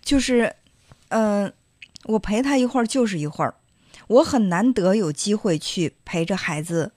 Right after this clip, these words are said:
外出，对吧？但是我如果说今天我身边的朋友，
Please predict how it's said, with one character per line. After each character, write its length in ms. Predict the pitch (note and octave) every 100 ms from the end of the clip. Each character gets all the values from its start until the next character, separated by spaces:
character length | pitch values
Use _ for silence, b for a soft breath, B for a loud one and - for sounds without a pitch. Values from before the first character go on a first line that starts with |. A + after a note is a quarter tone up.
| -
外 180 | F#3+ D#3+
出， 340 | - - D#3+ - _ _ _
对 100 | G3+
吧？ 200 | E3+ D#3 _ B B B B
但 160 | - C#4+
是 120 | C#4
我 260 | A#3+ F#3+ E3 _
如 140 | G3 C4+
果 120 | A#3
说 220 | A3 A3+
今 320 | A3+ - C4+
天 260 | B3+ B3+ B3+ B B B B
我 120 | G3
身 200 | A#3 B3+
边 160 | B3 B3+
的 80 |
朋 400 | A3 - - D#3
友， 300 | G#3 A#3 -